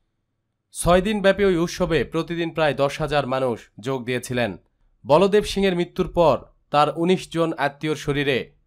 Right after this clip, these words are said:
ভাইরাসের উপস্থিতি ধরা পড়ে। পাঞ্জাবের একজন পুলিশ কর্মকর্তা বলেন, "এ পর্যন্ত আমরা পাঁচশো পঞ্চাশ জনকে শনাক্ত করতে পেরেছি, যারা সরাসরিভাবে তার সংস্পর্শে এসেছিলেন।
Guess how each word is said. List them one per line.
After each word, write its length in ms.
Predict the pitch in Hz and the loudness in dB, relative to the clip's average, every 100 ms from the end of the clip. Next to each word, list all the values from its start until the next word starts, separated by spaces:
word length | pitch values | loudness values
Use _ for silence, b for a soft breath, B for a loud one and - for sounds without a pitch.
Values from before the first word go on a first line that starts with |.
| - | -2
ভাইরাসের 480 | 127 160 151 160 143 | 0 0 -2 -6 -6
উপস্থিতি 500 | 147 143 143 139 120 | -6 -8 -8 -8 -4
ধরা 220 | 127 123 | -2 0
পড়ে। 320 | 123 117 87 _ _ _ _ _ _ | 0 -2 -4 _ _ _ _ _ _
পাঞ্জাবের 380 | 139 143 147 147 | -2 0 0 0
একজন 320 | 143 135 143 | 0 0 -2
পুলিশ 280 | 127 147 147 | -2 -4 -2
কর্মকর্তা 500 | 147 139 139 143 143 | -2 -2 -2 -2 0
বলেন, 340 | 139 143 120 92 _ _ _ 147 | 0 0 -2 -4 _ _ _ -4
"এ 100 | 160 | -2
পর্যন্ত 440 | 190 170 190 185 | 0 0 -2 2
আমরা 420 | 175 139 139 139 | 2 2 2 2
পাঁচশো 440 | 131 143 - 147 139 | 2 -2 -2 -8 -6
পঞ্চাশ 500 | 151 147 175 147 120 | -6 -4 -4 -4 -10
জনকে 420 | 127 135 135 120 | -8 -6 -4 -6
শনাক্ত 380 | - 139 143 143 | -4 -4 -4 -6
করতে 300 | 123 123 120 | -8 -8 -6
পেরেছি, 460 | 123 120 127 101 - _ _ _ _ 101 | -6 -6 -6 -8 -10 _ _ _ _ -4
যারা 380 | 135 131 101 - | 0 0 -2 -4
সরাসরিভাবে 680 | 151 160 160 165 143 143 139 | -4 -4 -4 -6 -4 -4 0
তার 420 | 131 110 - _ | -2 -2 -8 _
সংস্পর্শে 600 | - 139 139 - 139 - | -4 -4 -2 -4 -6 -6
এসেছিলেন। 500 | 127 131 131 131 107 | -8 -10 -6 -4 -4